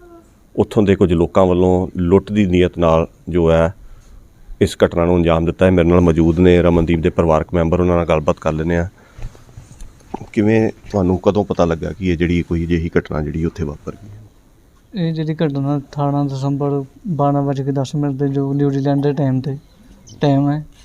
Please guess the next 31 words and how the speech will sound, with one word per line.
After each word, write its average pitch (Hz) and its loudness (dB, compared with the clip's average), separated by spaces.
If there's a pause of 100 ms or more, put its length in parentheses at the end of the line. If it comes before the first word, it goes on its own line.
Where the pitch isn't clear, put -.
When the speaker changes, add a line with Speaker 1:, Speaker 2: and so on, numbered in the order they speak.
(640)
Speaker 2:
ਉੱਥੇ 165 -4
ਵਾਪਰੀ 151 -2 (1200)
ਤੇ 151 -6
ਸਾਨੂੰ 147 0
ਜਿਹੜੀ 147 -4
ਇਹ 156 -2
ਇਨਫੋਰਮੇਸ਼ਨ 143 -2
ਜਿਹੜੀ, 143 -4 (480)
ਜਿਹੜੀ, 143 -2
ਅਹ, 147 -8
ਕਰੈਕਟ 143 -2
ਜਿਹੜੀ 147 -4
ਹੈ 143 -2
ਸਾਢੇ 143 -4
ਕੁ 165 -2
ਪੰਜ 147 -2
ਵਜੇ 139 -2
ਜਿਹੜੀ 135 -6
ਮਨੇਰ 147 0
ਸਰ, 131 -4
ਅਹ, - -10
ਮੇਰੇ 143 0 (180)
ਉਹਨਾਂ 156 -4
ਦੇ 156 0
ਕੋਈ 143 0
ਦੋਸਤ 139 -2
ਦਾ 143 -2
ਮੈਨੂੰ 143 0
ਫੋਨ 135 -2
ਆਇਆ 135 -2
ਵੀ 147 -8